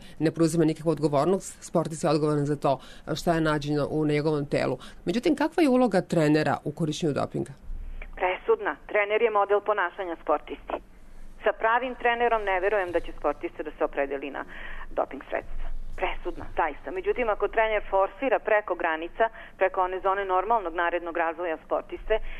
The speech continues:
Speaker 2: insistira na tome, isključuje i ne ulazi uopšte u diskurs sportiste.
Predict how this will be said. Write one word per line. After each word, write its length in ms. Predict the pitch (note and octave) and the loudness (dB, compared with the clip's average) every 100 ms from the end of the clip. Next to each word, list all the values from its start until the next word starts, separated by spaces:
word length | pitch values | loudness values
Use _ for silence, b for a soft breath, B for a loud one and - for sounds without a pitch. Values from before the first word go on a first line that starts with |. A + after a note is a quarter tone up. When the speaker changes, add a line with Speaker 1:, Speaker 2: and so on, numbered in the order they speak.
| B | B
Speaker 2:
insistira 580 | F#3 F#3+ G#3+ C#4 C4 A3+ | -8 -6 -6 -4 -2 0
na 140 | E3+ | 0
tome, 400 | E3 F#3+ G3 A3 | -2 2 2 0
isključuje 800 | F3 - F#3 F#3+ - B3+ A#3 G#3 | -4 -6 -4 -4 -2 -2 2 0
i 80 | F3+ | 0
ne 140 | F3+ F3+ | -4 0
ulazi 340 | G#3+ D#4 G#3 | 2 2 2
uopšte 380 | G#3 B3+ - G3+ | 2 2 0 -8
u 40 | |
diskurs 360 | F#3 F3+ - E3 | -4 -4 -6 -6
sportiste. 540 | - D3+ - - - | -2 -2 -2 -12 -12